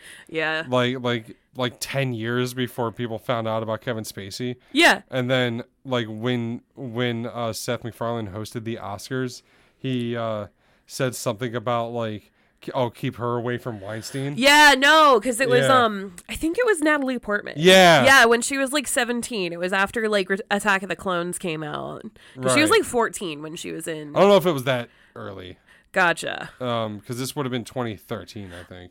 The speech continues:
Speaker 1: Uh, well, okay, yeah, she would have been in her early twenties, but still, like, yeah,
Speaker 2: So
Speaker 1: I
Speaker 2: it
Speaker 1: do
Speaker 2: was
Speaker 1: remember Seth being like, "Keep her away from Weinstein," you know what I mean? <laughs>
Speaker 2: Yeah. Um,
Speaker 1: Ugh, who knew what when, Seth?
Speaker 2: Yeah, exactly.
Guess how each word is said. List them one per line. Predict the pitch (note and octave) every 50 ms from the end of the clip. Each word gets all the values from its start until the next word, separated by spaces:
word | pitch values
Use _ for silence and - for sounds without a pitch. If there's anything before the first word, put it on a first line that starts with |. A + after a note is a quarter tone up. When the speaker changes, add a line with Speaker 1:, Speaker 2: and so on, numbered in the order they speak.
| - F#3
Speaker 1:
Uh, | G#3+ A#3 A3+ - -
well, | G#3 A3 A#3+ A#3 -
okay, | A#3+ A#3 A3+ F#3 E3+ E3
yeah, | D#3+ D#3
she | - - A#3+ B3
would | B3+ B3
have | A#3+
been | G#3+ G#3+ G3+
in | F#3+ F#3+
her | G3 G3 F3
early | E3 E3 D#3+ D#3 D3+ D3
twenties, | - - - C#3 C#3+ C#3 -
but | - A3+ -
still, | - - - A#3 G#3 F3 E3
like, | D#3+ D#3 D3 D3 D3 D3 - - - -
yeah, | F3 F#3+ F3+ D#3+ D3+ D3+ B2
Speaker 2:
So | D3 D#3
Speaker 1:
I | D#3
Speaker 2:
it | D#3+
Speaker 1:
do | E3+ E3
Speaker 2:
was | - -
Speaker 1:
remember | G3+ G3 F#3+ F#3+ F#3 F3+ F3+
Seth | F#3 - G#3+ F3 F3 -
being | - F#3 F3 F3+
like, | F3 E3 D#3+ E3
"Keep | - C4 C#4 C4
her | E4+ C#4
away | C4+ C4 C#4 C#4
from | C4+ A3 G#3 F#3
Weinstein," | F3 F3 G#3+ C#4+ F4+ D#4+ D4+ - - - A3+ F3+ E3
you | E3+ F3
know | G#3 A3+
what | A#3+ A#3+
I | A#3+
mean? | C4 D#4 E4 F4 F4 F#4 F#4+
<laughs> | B4 -
Speaker 2:
Yeah. | D4 D#4+ D#4+ D4 - G4+ G4 - - - _ _ _ _ _ _ - - - - - - - -
Um, | C3 C3+ C3+ C3+ F#3
Speaker 1:
Ugh, | G#3+ A3 G#3 F#3+ - - _
who | - A3+ E4+ G4
knew | G#4 A4+ A4 G#4 F#4+
what | F#4+ F#4+ D#4+ B3+
when, | C#4 D4 D#4+ D4+ D4 D4
Seth? | - - A3 G3+ G#3 G#3 G#3 -
Speaker 2:
Yeah, | C3 C3 C3+ C3+ C3 B2
exactly. | B2 A2+ A#2+ B2 A#2 A2+ A#2+ A2+ A2+ G#2+ - A2+ G#2+ G#2